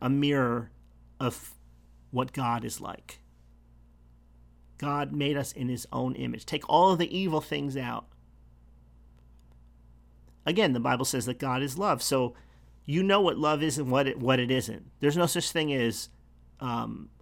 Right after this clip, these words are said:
a love that we can't grasp, at least the very basics of it in our heart, right? Somebody, somebody hurting somebody else, that's, that's not love.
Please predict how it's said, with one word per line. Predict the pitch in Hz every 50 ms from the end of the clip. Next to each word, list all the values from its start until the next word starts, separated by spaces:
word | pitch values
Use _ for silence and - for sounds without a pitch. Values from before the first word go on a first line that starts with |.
| - -
a | 120
love | 135 147 147 143 143 139 127 123 120
that | 123 123 120 120 - 147
we | 143 135 135 135
can't | 131 - 135 131 131 131
grasp, | - - 135 123 120 120 117 - - -
at | 123 - - 131
least | 139 151 156 160 147 - - - -
the | 139
very | 123 117 139 135 131 123
basics | - - 135 127 120 - - 117 - -
of | 123 117
it | 117 117
in | - 117 113 117
our | 117 117
heart, | 117 120 113 104 95 - - - - - - - - - - - - - - - - - -
right? | - 123 123 127 123 -
Somebody, | - 151 147 147 143 143 139 131 - - - - - - - - -
somebody | - - - 170 170 170 156 151 139 131 - - -
hurting | - - - 196 202 180 170 151
somebody | - - 165 143 135 135 135 131 127
else, | 117 120 117 - - -
that's, | - 143 139 135 - - - - - - -
that's | 139 135 135 - -
not | 139 127 120 123 - -
love. | 120 120 120 117 - - 120 - -